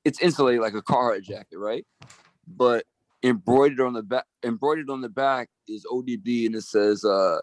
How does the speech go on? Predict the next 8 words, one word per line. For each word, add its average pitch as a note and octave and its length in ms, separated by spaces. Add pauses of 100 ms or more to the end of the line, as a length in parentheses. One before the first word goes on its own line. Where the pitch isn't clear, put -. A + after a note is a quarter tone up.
(1200)
"Wu C3+ 240
Classic C3 500
Tribute, A#2 540
Old B2 200
Dirty A#2+ 180
Bastard, G#2+ 680
nineteen, G#2+ 400 (340)
nineteen C#3+ 600